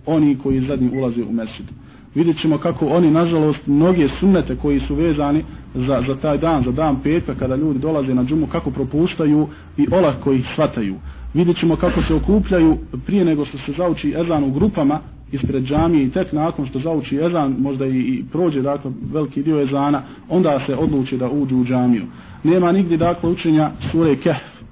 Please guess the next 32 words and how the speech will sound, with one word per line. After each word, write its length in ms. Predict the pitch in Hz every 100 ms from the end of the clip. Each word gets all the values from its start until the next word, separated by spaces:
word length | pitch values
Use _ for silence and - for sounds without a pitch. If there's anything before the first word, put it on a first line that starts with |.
| -
Pitanje 380 | 160 - 147 143
je, 60 |
dakle, 280 | 143 151 135
da 100 | 147
li 60 | 147
su 120 | 143
to 180 | 156 139
proučili 440 | 139 151 143 131
i 40 | 123
kod 140 | 147
kuće. 320 | - 131 113 - - - -
Nema, 280 | 156 170 156
dakle, 340 | 165 180 175
e, 340 | 131 143 131
natjecanja 680 | 139 170 170 147 151 147 156 - -
da 140 | 135 139
čovjek 340 | 139 180 147
što 160 | - 180
prije 260 | - 175
uđe 300 | 151 170 147
u 100 | 139
džamiju 400 | 131 143 160 156
kako 260 | 131 147 143
bi 100 | 139 139
stekao 360 | 190 - 143
nagradu 460 | 160 180 139 127 123
za 120 | 123
koju 220 | 123 131
poslanik, 420 | 135 135 156 131 123
sallallahu 400 | 135 135 139 135
alejhi 180 | 135
ve 80 | 135